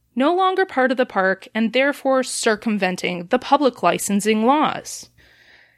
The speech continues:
And as I said earlier, the thing is, Euclid Beach Park just wasn't alone. This same attitude and philosophy was demonstrated in the course of numerous theme parks around the country.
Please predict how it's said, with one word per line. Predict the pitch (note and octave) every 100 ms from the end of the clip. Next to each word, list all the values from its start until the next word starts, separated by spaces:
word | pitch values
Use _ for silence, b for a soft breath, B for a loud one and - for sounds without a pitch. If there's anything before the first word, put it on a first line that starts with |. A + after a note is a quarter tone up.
| b D4
And | -
as | D4 F#4+
I | G4
said | F4+ D4 C4+
earlier, | - G#3+ G#3 G3+ G#3 -
the | B3
thing | B3 C4 C4+
is, | B3+ B3 C4 - B B B B
Euclid | A3+ B3 D#4 F#4+ E4+
Beach | B3 A#3+ -
Park | - F#3+ G3 - -
just | C#4 C#4 -
wasn't | G#3+ A3+ C#4 D4+ C4+
alone. | A3 G#3+ C4 G3+ E3+ B B B B
This | D4 C4+
same | - D#4 E4+ F4+
attitude | A3+ A#3 B3 A#3+ A3+
and | G#3
philosophy | G3+ A3 A3 A#3 G3+ G#3 G3
was | G3 F#3
demonstrated | G3 B3 C4+ B3+ - F#3+ F#3 F3+ -
in | A3+ A3 A3 -
the | B3+
course | B3+ C4 C4 B3
of | G#3
numerous | A#3 B3+ D4 C4+ A#3+ A3 -
theme | - A#3+ A#3
parks | F#3+ D#3+ -
around | F#3+ F#3+ F3+
the | F3
country. | - A#3 A#3 - - -